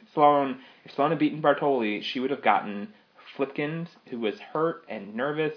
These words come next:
and then Lisicki, who was nervous as hell. Sloane could have won the Wimbledon, you guys.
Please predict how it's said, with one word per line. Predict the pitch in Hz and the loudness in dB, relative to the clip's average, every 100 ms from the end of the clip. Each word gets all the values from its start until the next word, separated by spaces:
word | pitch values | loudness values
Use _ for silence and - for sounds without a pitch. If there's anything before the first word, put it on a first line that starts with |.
| - | -6
and | 113 117 | -4 -2
then | 131 | -4
Lisicki, | 135 - 151 143 127 | -6 -6 -6 -4 -4
who | 131 | -2
was | 123 117 | -2 -4
nervous | 117 104 - | -6 -6 -8
as | - | -10
hell. | 76 - - _ - | -10 -10 -12 _ -8
Sloane | 151 | -8
could | 165 165 | -6 -6
have | 160 | -6
won | 160 | -6
the | |
Wimbledon, | 160 165 147 143 | -8 -6 -8 -8
you | 139 | -6
guys. | 139 139 139 | -6 -6 -8